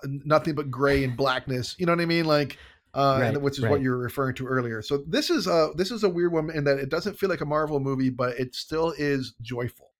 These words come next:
Speaker 1: It is gory
Speaker 2: Yeah,
Speaker 1: and it
Speaker 2: yeah.
Speaker 1: is profane, but it still feels like a joyful, uh, celebration of comic books and that kind of stuff, which is a
Speaker 2: Right,
Speaker 1: key
Speaker 2: right,
Speaker 1: thing to do
Speaker 2: right.
Speaker 1: in a comic book movie.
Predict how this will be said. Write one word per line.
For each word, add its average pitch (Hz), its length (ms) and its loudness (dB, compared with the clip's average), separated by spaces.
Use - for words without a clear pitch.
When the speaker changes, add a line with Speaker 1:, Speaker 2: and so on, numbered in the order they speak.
Speaker 1:
It 127 120 -2
is 120 120 -4
gory 139 520 0
Speaker 2:
Yeah, 117 240 -2
Speaker 1:
and 117 260 -8
it 113 60 -4
Speaker 2:
yeah. 98 140 -4
Speaker 1:
is 120 180 -10
profane, 127 760 -6
but 135 100 0
it 135 60 -10
still 170 220 -8
feels 147 300 -4
like 131 100 -4
a 123 60 -4
joyful, 120 720 -4
uh, 113 200 -6
celebration 120 720 -4
of 107 100 -16
comic 110 400 -10
books - 320 -8
and 107 100 -10
that 101 200 -12
kind 98 140 -12
of 95 60 -18
stuff, 92 260 -16
which 107 180 -18
is 104 300 -16
a - 20 -4
Speaker 2:
Right, 98 160 -4
Speaker 1:
key 170 220 -6
Speaker 2:
right, - 80 -4
Speaker 1:
thing 147 160 -2
to 127 80 0
do 143 140 0
Speaker 2:
right. 139 40 0
Speaker 1:
in 113 60 -4
a 101 60 -10
comic 135 300 -8
book 98 120 -16
movie. 87 160 -20